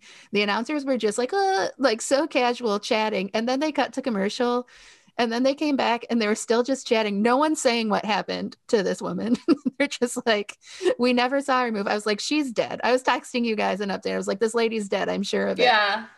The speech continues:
Speaker 1: Uh, <laughs> and then they, they cut back to her really quick,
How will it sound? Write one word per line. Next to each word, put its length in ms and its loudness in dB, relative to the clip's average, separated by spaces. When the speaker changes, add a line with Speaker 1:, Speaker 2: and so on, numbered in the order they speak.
Speaker 1:
Uh, 500 2
<laughs> 260 2
and 120 -2
then 140 2
they, 160 0
they 140 4
cut 220 0
back 200 0
to 80 0
her 100 2
really 240 4
quick, 340 0